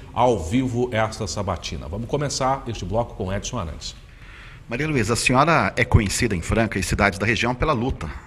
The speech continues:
Speaker 2: que a senhora desenvolve em defesa dos animais. Inclusive disse aqui na abertura da sabatina que esta será a sua grande bandeira, a sua prioridade, caso seja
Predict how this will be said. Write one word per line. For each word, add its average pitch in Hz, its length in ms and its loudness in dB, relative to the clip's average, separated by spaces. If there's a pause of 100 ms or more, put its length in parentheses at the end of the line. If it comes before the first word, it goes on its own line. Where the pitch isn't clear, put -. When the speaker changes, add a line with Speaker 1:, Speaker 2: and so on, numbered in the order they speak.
(300)
Speaker 2:
que - 100 -8
a - 20 -6
senhora 95 520 0
desenvolve 107 800 2 (280)
em 117 140 4
defesa 113 600 4 (120)
dos 101 440 0
animais. 87 420 0
Inclusive 104 420 0
disse 127 320 0
aqui - 140 0
na 98 100 2
abertura 90 480 0 (440)
da 92 100 -2
sabatina 104 460 2
que 131 160 -2
esta 120 240 0
será 110 220 0
a - 20 2
sua 113 240 4
grande 110 400 -2
bandeira, 98 480 0
a - 40 -4
sua 98 280 2
prioridade, 110 840 2 (320)
caso 104 640 2
seja 101 420 0